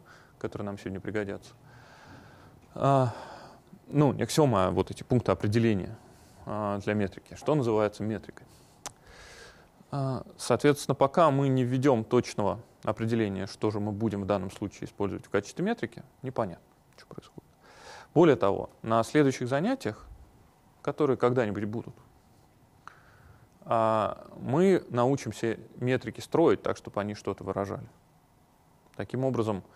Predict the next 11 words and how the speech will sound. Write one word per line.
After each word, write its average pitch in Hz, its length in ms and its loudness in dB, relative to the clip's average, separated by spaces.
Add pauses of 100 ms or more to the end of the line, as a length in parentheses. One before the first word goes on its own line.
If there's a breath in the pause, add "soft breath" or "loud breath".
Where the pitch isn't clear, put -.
(220 soft breath)
это 117 200 0
вопрос 107 320 0
далеко 117 280 -4
не 127 80 -2
праздный. 104 380 0 (2500 loud breath)
Второе. 147 460 4 (360)
А 120 320 4
что - 220 4
значит 131 300 2
похоже? 123 420 2 (3750 soft breath)
Похоже 214 840 6